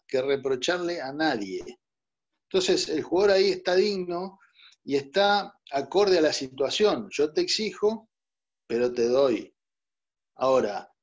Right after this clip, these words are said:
en el fútbol boliviano, estamos poniendo el fútbol boliviano de ejemplo porque estamos hablando del fútbol boliviano, eso no existe. Ellos exigen al jugador como si estuviese en el Real Madrid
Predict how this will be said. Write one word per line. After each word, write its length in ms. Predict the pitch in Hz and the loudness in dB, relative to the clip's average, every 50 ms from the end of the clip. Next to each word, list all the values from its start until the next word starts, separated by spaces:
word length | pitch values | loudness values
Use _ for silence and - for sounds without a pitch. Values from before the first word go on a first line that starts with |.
| _ - | _ -10
en 120 | - 123 | -8 -6
el 160 | 143 147 139 | -4 -4 -6
fútbol 520 | - - 202 208 202 190 185 180 180 - - | -2 0 0 2 4 4 4 4 2 -2 -6
boliviano, 520 | 120 127 135 143 143 156 180 180 160 147 | -4 -4 -2 0 2 2 2 2 0 -2
estamos 340 | 135 - - 151 147 147 - | -4 -2 -2 -2 -2 -2 -4
poniendo 260 | - 143 151 156 151 | -6 -6 -4 -4 -4
el 80 | 143 - | -4 -4
fútbol 220 | - 151 143 139 | -4 -4 -2 -2
boliviano 380 | 135 139 139 139 147 151 143 139 | 0 0 -2 -2 -4 -4 -6 -6
de 60 | 135 - | -8 -8
ejemplo 300 | - 156 156 143 123 113 | -8 -8 -8 -6 -6 -6
porque 160 | 113 107 104 | -6 -8 -8
estamos 320 | - - 131 135 123 - | -8 -10 -10 -10 -10 -10
hablando 280 | 127 135 147 147 139 135 | -10 -8 -8 -8 -8 -10
del 100 | 123 123 | -12 -6
fútbol 220 | - 160 160 160 | -4 -2 0 0
boliviano, 320 | 156 156 156 165 170 170 165 | 0 0 0 -2 -2 -4 -6
eso 180 | - - 147 | -8 -8 -8
no 80 | 139 147 | -8 -10
existe. 640 | 139 - - - 156 - - _ - 90 - - _ _ _ | -10 -6 -4 -4 -4 -4 -6 _ -14 -14 -14 -16 _ _ _
Ellos 220 | 139 143 151 151 | -8 -4 -4 -4
exigen 560 | 139 - - - 190 196 180 - - 160 151 143 | -4 -4 -4 -4 -2 -4 -4 -2 -2 -2 -2 -2
al 180 | 143 139 135 | -4 -6 -6
jugador 340 | - 139 143 147 151 147 123 | -4 -2 0 0 0 0 -2
como 180 | 123 123 120 113 | -4 -6 -8 -8
si 120 | - 110 | -10 -12
estuviese 680 | 107 - - 127 139 151 156 147 - 143 127 123 120 123 _ _ _ _ _ _ _ _ | -10 -8 -8 -6 -4 -2 -2 -2 -2 -4 -6 -6 -8 -12 _ _ _ _ _ _ _ _
en 140 | - 107 113 | -10 -8 -6
el 160 | 117 117 117 | -4 -4 -2
Real 260 | 127 135 147 160 156 | -2 -2 0 0 -2
Madrid 540 | 156 160 160 170 170 170 165 160 160 165 - | -2 -2 -2 0 2 2 2 2 0 -2 -8